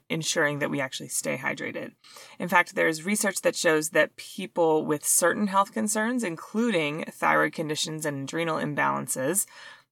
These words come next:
might be more prone to dehydration, and that dehydration is oftentimes caused by electrolyte imbalance. And you can see an uptick in your symptoms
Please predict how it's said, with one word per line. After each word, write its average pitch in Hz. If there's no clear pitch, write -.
might 170
be 165
more 185
prone 170
to 170
dehydration, 147
and 147
that 147
dehydration 143
is 147
oftentimes 139
caused 139
by 147
electrolyte 156
imbalance. -
And 160
you 160
can 160
see 165
an 151
uptick -
in 147
your 143
symptoms 151